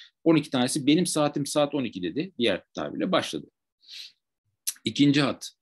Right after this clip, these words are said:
On üç yeni distribütör geldi. Sıfır kişisel. Tek bir, tek bir kişisel kendi listemden kayıt yapmamışım.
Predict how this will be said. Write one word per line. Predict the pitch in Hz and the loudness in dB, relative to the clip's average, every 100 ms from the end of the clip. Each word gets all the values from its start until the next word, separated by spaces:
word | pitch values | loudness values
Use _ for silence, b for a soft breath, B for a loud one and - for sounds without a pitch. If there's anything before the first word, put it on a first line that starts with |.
| _ _ | _ _
On | 160 190 | 2 2
üç | - | 2
yeni | 135 131 | 2 4
distribütör | 110 110 107 95 110 98 | 0 -2 -2 -2 -2 -2
geldi. | 104 120 127 151 - _ _ _ - | 0 0 0 -6 -10 _ _ _ -18
Sıfır | - 208 - 156 | -6 -2 0 -2
kişisel. | - - - 76 - _ | -4 -6 -6 -6 -12 _
Tek | 233 233 _ | 0 0 _
bir, | 113 120 180 208 190 - _ - | -4 2 2 2 -6 -14 _ -2
tek | 98 196 - | -2 -2 2
bir | 151 - | 2 2
kişisel | - - - 135 104 | -8 -6 0 0 0
kendi | - 120 139 185 | -2 -2 0 0
listemden | - 131 135 156 151 | 0 -2 0 -2 0
kayıt | 127 127 127 | 0 0 -2
yapmamışım. | 117 - 78 - | -4 -6 -14 -16